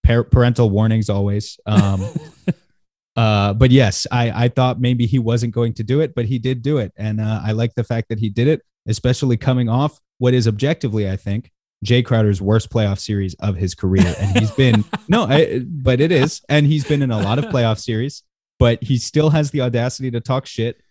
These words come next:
Speaker 1: I respect it, but Jay, we need you to hit shots next round. We need it. The
Speaker 2: Yeah.
Speaker 1: defense was fine for the most
Speaker 2: It was
Speaker 1: part.
Speaker 2: good.
Speaker 1: Most
Speaker 2: I
Speaker 1: games
Speaker 2: mean,
Speaker 1: it was
Speaker 2: most
Speaker 1: good.
Speaker 2: of the time.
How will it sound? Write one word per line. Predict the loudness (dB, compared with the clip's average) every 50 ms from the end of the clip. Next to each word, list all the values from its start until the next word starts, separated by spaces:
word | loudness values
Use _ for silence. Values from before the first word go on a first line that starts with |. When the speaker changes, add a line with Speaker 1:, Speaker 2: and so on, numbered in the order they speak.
| _ _ -4
Speaker 1:
I | 0 2
respect | 2 2 0 -2 -2 -2 -2 -2 0 2
it, | 2 2 2 2 _ _ _ _ _ _ _ -6
but | -6 -4
Jay, | 0 0 2 2 2
we | 2 2 2
need | 2 0 0 -2
you | -2 -4
to | -4
hit | -4 -4 -8 -8
shots | -8 -8 -8 -8 -10 -12 -16 -16 -10 -2
next | -2 -2 0 0 -2
round. | -2 -2 -2 -6 -10 _ _ _ _ _ _ _ -4
We | 0 2
need | 4 4 4 2
it. | -2 -6 _ _ _ _ _ _ -4
The | -2 2
Speaker 2:
Yeah. | 4 4 4
Speaker 1:
defense | 6 4 2 2 2 2 2 2
was | 2 2 2
fine | 2 -2 -2 0 0 0 -2 -4 -8 _ _
for | -6 -2
the | 0
most | 2 2 0 0
Speaker 2:
It | 0
was | 0
Speaker 1:
part. | 2 2
Speaker 2:
good. | 4 2 2 2 0
Speaker 1:
Most | 0 -2 -2
Speaker 2:
I | 0
Speaker 1:
games | 0 2 2 2 0
Speaker 2:
mean, | -2
Speaker 1:
it |
was | -2 -2
Speaker 2:
most | 0 0
Speaker 1:
good. | 0 0 0
Speaker 2:
of | -2
the | -4
time. | -6 -6 -8